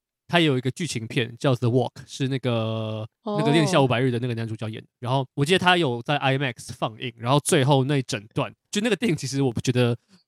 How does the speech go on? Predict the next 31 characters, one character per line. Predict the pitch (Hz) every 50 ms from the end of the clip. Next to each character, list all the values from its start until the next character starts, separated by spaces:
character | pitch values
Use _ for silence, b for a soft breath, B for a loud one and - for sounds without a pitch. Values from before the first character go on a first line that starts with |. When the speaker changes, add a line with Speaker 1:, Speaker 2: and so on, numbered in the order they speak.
| _
Speaker 1:
呃， | 131 110 107 107 107 107 104 104 104 104 110 _ _ _ _ _
就 | - 160
是 | 160 156 -
普 | - - 131
普 | - 131 123
通 | - 123 117 117
通， | - 117 113 123
但 | 165 156
他 | 156 165 160
最 | - - 156
后 | 151 139
那 | 151 147
一 | 135
整 | - - 107 107
段 | 117 123 120
走 | - - 113
钢 | - 120 120 123
索 | 123 - 110
真 | 107 120 131
的 | 123 110
是 | - 139 127 110 - _ _ _ _ _ _ _ _ -
你 | 135
在 | 139 156
大 | - 185 156 139
荧 | 131
幕 | 143 139
看 | - - 143
到 | 139 131
会 | 120 135 127
腿 | - 147 113 107
软， | 113 113 110